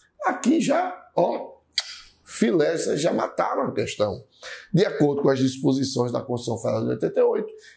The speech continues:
para integrar a organização, planejamento e execução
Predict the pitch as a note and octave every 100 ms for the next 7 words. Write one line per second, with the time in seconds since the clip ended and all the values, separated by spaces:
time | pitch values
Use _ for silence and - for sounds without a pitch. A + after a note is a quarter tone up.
0 | _ - E3 F3 E3+ E3+ F#3+ C#3+ A#2+ G#2
1 | G#2+ - - _ B2+ C3+ C3+ C#3 C3 B2+
2 | - C#3+ D#3+ D#3 D3 D3+ D#3 E3 C3+ B2+
3 | B2+ A#2 A2 C3 - C3+ A#2+ -